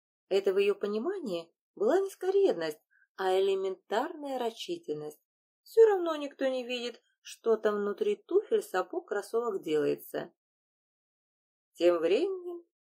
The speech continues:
из туалета вернулась вторая соседка. Лида зорко наблюдала за ней сквозь сощуренные веки.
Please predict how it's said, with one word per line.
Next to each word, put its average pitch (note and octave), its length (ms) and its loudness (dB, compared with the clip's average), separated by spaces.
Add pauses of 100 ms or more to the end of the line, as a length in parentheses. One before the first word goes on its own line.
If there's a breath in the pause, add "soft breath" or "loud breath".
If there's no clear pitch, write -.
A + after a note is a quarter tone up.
из G#3 260 -2
туалета A3 560 0
вернулась G3+ 600 0
вторая F#3 320 -6
соседка. D#3 760 -10 (680)
Лида G#4 360 0
зорко B3+ 340 0
наблюдала G3+ 580 0
за D#4 160 -8
ней D4+ 160 -12
сквозь G#3 320 -4
сощуренные F#3+ 640 -6
веки. - 420 -8